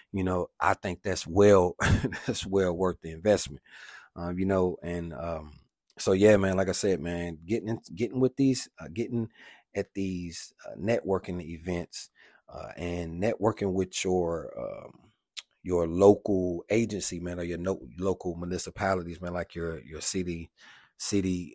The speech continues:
uh, cities and counties is definitely gonna help you out.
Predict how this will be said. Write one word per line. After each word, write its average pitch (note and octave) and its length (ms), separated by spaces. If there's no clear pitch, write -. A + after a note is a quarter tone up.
uh, G1+ 60
cities G2+ 400
and E2+ 120
counties F#2 640
is E2+ 200
definitely F#2 500
gonna E2+ 220
help F2+ 240
you E2+ 120
out. E2 180